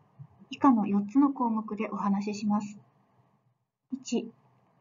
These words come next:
地域における脱炭素に向けた動き。二、地域マイクログリッドとは。三、支援施策のご紹介。四、東北経済産業局の取り組みについてです。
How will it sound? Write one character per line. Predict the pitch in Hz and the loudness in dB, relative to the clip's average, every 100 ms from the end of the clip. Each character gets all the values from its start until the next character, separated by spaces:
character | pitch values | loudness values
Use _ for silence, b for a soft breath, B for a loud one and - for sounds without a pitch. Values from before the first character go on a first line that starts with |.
| - | -6
地 | - 277 | 2 4
域 | 269 | 6
に | 233 | 6
お | 214 | 4
け | - 202 | 0 0
る | 202 | 2
脱 | 202 - | 0 -2
炭 | - 269 | 4 6
素 | 269 | 6
に | 233 | -2
向 | 208 | -2
け | - 220 | -6 -6
た | 254 | -2
動 | 226 208 | -2 -2
き。 | 208 208 - _ _ _ _ _ _ _ _ - | -4 -6 -8 _ _ _ _ _ _ _ _ -2
二、 | 226 - - _ _ - | -2 -2 -12 _ _ -6
地 | 285 269 | -2 -2
域 | 208 | 0
マ | 190 214 | 0 0
イ | |
ク | 214 254 | 0 -2
ロ | 247 | 0
グ | 247 | 0
リ | 262 | -2
ッ | - | -4
ド | 220 | -6
と | 185 | -2
は。 | 185 - _ _ _ _ _ _ _ _ | -2 -4 _ _ _ _ _ _ _ _
三、 | - 240 214 208 _ _ _ - | -2 2 2 -2 _ _ _ -18
支 | - | 0
援 | 262 277 | 2 4
施 | 285 | 0
策 | 285 269 220 | -8 -8 -6
の | 208 | -8
ご | 185 | -8
紹 | - 214 208 | -10 -8 -8
介。 | - 202 196 - _ _ _ _ _ _ _ - | -4 -4 -4 -8 _ _ _ _ _ _ _ 0
四、 | 220 196 - - _ _ - | 2 2 -2 -20 _ _ -4
東 | 254 254 269 | -2 0 -2
北 | - | -4
経 | 294 277 | -2 -2
済 | 285 285 | 0 -2
産 | 285 285 | 0 2
業 | 277 269 | 4 2
局 | 240 190 | 0 -8
の | 185 175 | -8 -6
取 | 208 208 | -6 -4
り | |
組 | 233 220 | -4 -2
み | 226 | -2
に | 226 | -2
つ | 240 | -2
い | 240 | -2
て | 185 | -2
で | 185 | -4
す。 | - | -6